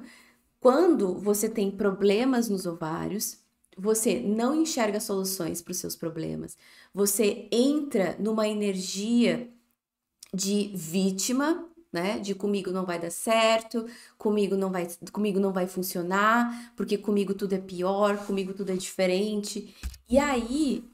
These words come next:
todo esse seu potencial criativo, ovariano, que toda mulher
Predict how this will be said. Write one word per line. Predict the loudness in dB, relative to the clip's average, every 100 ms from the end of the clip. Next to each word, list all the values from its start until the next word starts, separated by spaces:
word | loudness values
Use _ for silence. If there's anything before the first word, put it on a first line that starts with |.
| -10
todo | -2 0 4
esse | 2 2
seu | 2 0
potencial | 4 2 2 4 4 4 2 2 2 2 2 0 -6 _ _ _ _
criativo, | 2 2 2 -2 -4 0 2 2 -2 0
ovariano, | 2 2 2 0 2 0 2 2 0 -2 -6 -12 _ -20 -20 -10
que | -10
toda | 0 6 6 6 2
mulher | 2 0 0